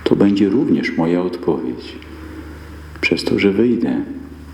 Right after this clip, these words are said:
przez to, że wytrwam, przez to, że będę niósł w sobie tę moc Bożej łaski,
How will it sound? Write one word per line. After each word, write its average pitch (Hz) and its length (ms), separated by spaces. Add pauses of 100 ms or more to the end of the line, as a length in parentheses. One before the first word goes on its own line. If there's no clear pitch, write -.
(200)
przez - 240
to, 85 160
że 87 140
wytrwam, 90 580 (1300)
przez - 280
to, 65 260 (1000)
że 90 420 (960)
będę 107 300
niósł 101 460 (600)
w - 60
sobie 73 460 (1120)
tę 82 140
moc 78 580 (380)
Bożej 85 460
łaski, 85 480